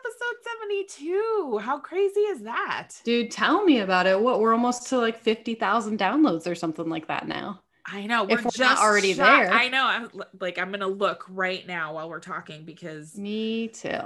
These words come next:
Speaker 1: because we've been lurking. <laughs>
Speaker 2: Well, because what, one year ago, almost exactly, yeah, we're eighty downloads, no, a hundred and eighty downloads short of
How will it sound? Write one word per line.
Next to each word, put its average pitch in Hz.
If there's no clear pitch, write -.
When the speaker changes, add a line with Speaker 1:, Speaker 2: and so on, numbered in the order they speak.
Speaker 1:
because 208
we've 196
been 185
lurking. 175
<laughs> -
Speaker 2:
Well, 285
because 294
what, 233
one 247
year 254
ago, 226
almost 220
exactly, 185
yeah, 254
we're 202
eighty 233
downloads, 208
no, 185
a 180
hundred 208
and 175
eighty 170
downloads 175
short -
of 175